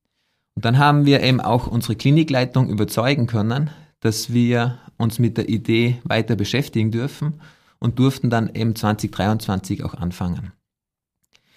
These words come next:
Wenn ich heute unseren ärztlichen Direktor frage, wie sie damals den Mut hatten, so eine neue Idee zu versorgen, dann meinte er, „Ja, Severin,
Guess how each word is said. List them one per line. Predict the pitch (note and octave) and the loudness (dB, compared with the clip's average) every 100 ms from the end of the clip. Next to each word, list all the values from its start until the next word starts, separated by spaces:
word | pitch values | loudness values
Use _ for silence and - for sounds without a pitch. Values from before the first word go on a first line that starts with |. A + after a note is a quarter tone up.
| _ - | _ 0
Wenn | C3 | 2
ich | C3 | 4
heute | D3+ F#3 D3 C3+ | 4 2 0 2
unseren | C3+ B2+ | 2 2
ärztlichen | - D3 D3 C#3 B2 | 4 2 2 0 2
Direktor | B2 D3+ D3 | 2 0 -2
frage, | D#3 - G2 F#2+ F2+ - | -2 2 2 2 -2 -4
wie | A2+ D3 | 0 2
sie | D3 C3+ | 2 2
damals | B2+ D3+ E3+ E3+ D#3+ - - | 2 2 0 -2 -4 -8 -10
den | C#3+ - A2+ | -4 2 4
Mut | A#2 C#3+ G3 F3 | 6 6 4 0
hatten, | C3 - - F#2+ | -2 -2 -4 -6
so | F#2 - C3+ | -4 0 2
eine | D3+ | 4
neue | C#3 B2+ C#3+ D3 | 2 2 2 2
Idee | B2+ B2 C3+ | 0 2 2
zu | - B2+ | 2 -2
versorgen, | - G2 B2 C3+ A#2 G2+ B2 - _ _ _ _ - | -2 -6 -4 -2 -2 -4 -6 -8 _ _ _ _ -2
dann | B2 | 2
meinte | A#2+ A2+ C#3+ D3+ D3 | 4 4 2 0 0
er, | C#3+ C#3+ E3 - - _ - | 0 0 -2 -6 -20 _ -2
„Ja, | A#2+ B2+ | 2 2
Severin, | C#3+ C#3 C#3+ D3 D3 | 4 2 2 0 -2